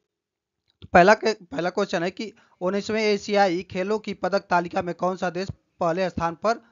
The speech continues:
रहा है? तो उन्नीसवें एशियाई खेल की पदक तालिका में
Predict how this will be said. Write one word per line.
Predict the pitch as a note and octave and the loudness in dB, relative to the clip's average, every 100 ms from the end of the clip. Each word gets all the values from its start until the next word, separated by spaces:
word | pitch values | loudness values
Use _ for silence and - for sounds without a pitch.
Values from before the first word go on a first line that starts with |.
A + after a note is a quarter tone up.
| _ | _
रहा | E3 E3+ F3 D3 | -2 0 0 -2
है? | B2 A#2 _ _ _ - | -6 -12 _ _ _ -6
तो | G#3+ E3+ F#3+ _ _ - | -4 -4 -8 _ _ -10
उन्नीसवें | F#3 G3 G3+ A#3 | -8 -6 -4 -4
एशियाई | G3+ G3+ G#3+ | -2 -4 -4
खेल | G#3 G3 F#3 D3 F#3 - _ _ _ _ _ | -4 -4 -4 -4 -8 -16 _ _ _ _ _
की | - | -14
पदक | G#3 G3+ G3+ A3 | -4 -2 0 0
तालिका | G#3 G3 G3 A3 | 0 0 0 -2
में | F3 G3 | 0 -6